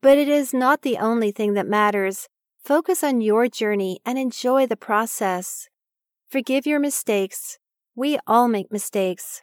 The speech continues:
What matters is how we learn from our mistakes and move on. Practice gratitude.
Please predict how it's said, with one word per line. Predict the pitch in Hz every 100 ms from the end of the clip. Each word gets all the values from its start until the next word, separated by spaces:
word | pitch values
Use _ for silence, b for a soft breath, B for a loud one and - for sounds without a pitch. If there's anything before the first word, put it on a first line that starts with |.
| _
What | 240 247
matters | 254 269 269 262 233
is | 226
how | - 240
we | 254 254
learn | 233 226 269 269
from | 220 214
our | 202
mistakes | 202 - 185 185 -
and | 226 220
move | 240 220
on. | 208 220 196 180 185 _ _ _ _ _ _ _ _ _
Practice | - 247 - 294 -
gratitude. | - 226 214 220 - 214 202 196